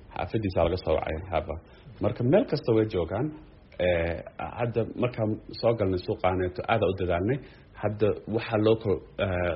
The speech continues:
Bolt iyo Uber ma ogiye, waxa local-ka ah oo dhan annagaa number one ah. Marka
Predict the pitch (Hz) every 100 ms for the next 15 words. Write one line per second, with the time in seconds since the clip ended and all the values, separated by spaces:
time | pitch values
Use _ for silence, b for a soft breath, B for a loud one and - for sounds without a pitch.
0 | - 110 127 117 107 110 107 101 95 92
1 | 95 95 - 101 107 107 95 - 95 85
2 | 92 95 - B B - - 101 101 87
3 | 85 85 85 85 71 82 147 - - 87
4 | -